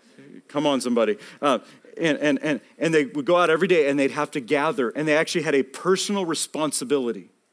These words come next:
Jason, if you wanna get ready. They had a personal responsibility for every household. Someone had to gather manna or they starved. But there was every single day enough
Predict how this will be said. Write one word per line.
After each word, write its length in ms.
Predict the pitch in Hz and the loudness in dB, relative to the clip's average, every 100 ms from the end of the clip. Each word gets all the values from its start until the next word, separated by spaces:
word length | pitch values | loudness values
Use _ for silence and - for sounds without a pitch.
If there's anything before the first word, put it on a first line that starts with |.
| _ | _
Jason, 280 | - 147 - | -4 -2 -2
if 120 | 127 | -4
you 60 | 139 | -2
wanna 100 | 123 | -2
get 60 | 117 | 0
ready. 200 | 107 95 - - - _ _ _ _ _ | -2 -4 -16 -20 -20 _ _ _ _ _
They 100 | - | 0
had 80 | 165 | 2
a 60 | 139 | 2
personal 540 | - - 208 - 226 | -2 2 2 2 2
responsibility 640 | 190 - 190 165 156 175 147 | 0 0 -2 0 0 0 -2
for 180 | 143 139 | -2 -2
every 280 | 156 175 | 0 0
household. 640 | 151 156 139 - 110 95 _ _ _ _ _ _ _ _ | -2 -2 -2 -4 -8 -10 _ _ _ _ _ _ _ _
Someone 560 | - - 190 180 147 127 | -6 0 2 2 0 -2
had 240 | 123 139 | 0 -2
to 60 | 131 | 0
gather 340 | 139 127 123 | 2 2 0
manna 380 | 120 117 92 87 _ _ _ _ _ - | 0 -2 -4 -10 _ _ _ _ _ -8
or 140 | 127 | -4
they 80 | 107 | -4
starved. 600 | - - 107 87 _ _ _ _ _ _ _ _ _ _ _ _ _ _ _ - | -4 -4 -4 -6 _ _ _ _ _ _ _ _ _ _ _ _ _ _ _ -6
But 140 | 131 | -2
there 160 | 147 139 | 2 2
was 200 | 123 117 - | 2 -2 -2
every 300 | 127 123 170 | -2 -2 -4
single 360 | - 175 190 | -2 2 2
day 480 | 196 143 107 104 107 _ _ _ _ _ _ - | 2 2 2 0 -6 _ _ _ _ _ _ -4
enough 800 | 113 120 151 120 101 - - | 0 2 2 0 -4 -12 -20